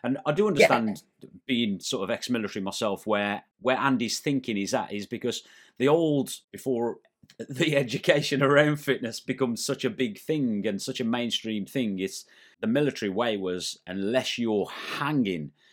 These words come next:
Speaker 1: you're not working. You know, it, it's, it doesn't matter what pain you've got in your body, just keep, you know, keep going. Can you breathe? Yeah. Can you talk? Yeah, just keep going. You know, it's like, hang on a minute, my leg's hanging off. It's, um,
Speaker 2: <laughs>
Speaker 1: so, and Andy still sort of takes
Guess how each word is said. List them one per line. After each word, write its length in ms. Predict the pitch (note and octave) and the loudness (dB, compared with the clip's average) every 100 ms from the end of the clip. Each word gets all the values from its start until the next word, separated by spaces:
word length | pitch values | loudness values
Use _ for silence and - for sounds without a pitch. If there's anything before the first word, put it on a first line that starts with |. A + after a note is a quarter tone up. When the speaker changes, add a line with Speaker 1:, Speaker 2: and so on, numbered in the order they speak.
| _ | _
Speaker 1:
you're 140 | - G#2+ | -8 -4
not 160 | B2 | -4
working. 460 | G2+ A2+ - E2 D#2+ | 0 -2 -2 -8 -10
You 80 | F2+ | -8
know, 100 | F2 | -8
it, 240 | F2 F2+ | -8 -12
it's, 200 | F#2+ - | -16 -18
it 220 | - G2+ - | -14 -10 -4
doesn't 180 | B2 A#2+ | -2 0
matter 140 | B2+ | 0
what 240 | B2+ A#2 | 0 -2
pain 180 | - B2 | -2 0
you've 120 | G#2+ F2+ | 0 -2
got 140 | G2+ | -4
in 60 | G#2 | -4
your 100 | F#2+ | -4
body, 240 | G2 G2 | -4 -6
just 240 | E2+ - | -8 -12
keep, 200 | - B2+ | -10 -10
you 80 | - | -8
know, 200 | G#2+ G2+ F2+ | -6 -6 -6
keep 240 | C#3+ A#2 | -6 -4
going. 320 | F2 A2 G2 E2 - | -2 -2 -4 -6 -2
Can 100 | D#3+ | 0
you 60 | |
breathe? 340 | B2+ C3 D3 C3 | 0 2 0 0
Yeah. 200 | C#3+ - | -2 -2
Can 160 | D#3 | -6
you 60 | C#3+ | -4
talk? 280 | - D3+ A#2+ | 0 0 -2
Yeah, 160 | A2+ | -6
just 160 | F2 - | -6 -8
keep 180 | C#3 F2+ | -8 -4
going. 220 | G#2 F2 | -4 -4
You 100 | F#2 | -4
know, 60 | |
it's 140 | F2 - | -4 -2
like, 160 | E2 D#2 - - - | -4 -8 -14 -16 -4
hang 160 | C3+ B2 | -2 0
on 100 | G2 | 0
a 40 | |
minute, 260 | F#2+ A2+ B2+ | 2 2 2
my 100 | A#2+ | 4
leg's 300 | A2+ D3 A#2 | 6 6 4
hanging 260 | F#2+ F2 E2+ | 0 0 -2
off. 220 | D#2 - | -4 -6
It's, 200 | F#2 - | -6 -2
um, 500 | A2+ G#2 G#2 G2 F2+ F4 - - | 0 0 0 -2 12 12 12 6
Speaker 2:
<laughs> 340 | G#5+ - - - | 2 -2 -6 4
Speaker 1:
so, 220 | C3+ B2+ | 6 8
and 120 | C3 | 8
Andy 280 | E3+ D#3+ C3 | 4 4 0
still 320 | - D3 C#3 | 2 2 2
sort 260 | - C#3+ A#2+ | 2 0 -2
of 80 | |
takes 720 | - D3+ C3+ - - - - | -2 -2 -2 -2 -6 -6 -8